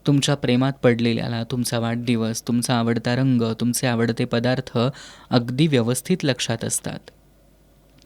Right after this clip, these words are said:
छोट्या छोट्या गोष्टीसुद्धा ते आपल्यासाठी मन लावून करतात.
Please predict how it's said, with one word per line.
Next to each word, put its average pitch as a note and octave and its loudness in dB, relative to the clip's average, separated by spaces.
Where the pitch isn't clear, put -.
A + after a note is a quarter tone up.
छोट्या G3+ 6
छोट्या F3 0
गोष्टीसुद्धा C3 0
ते D#3+ 4
आपल्यासाठी C3 0
मन B2+ 0
लावून A#2 0
करतात. - -10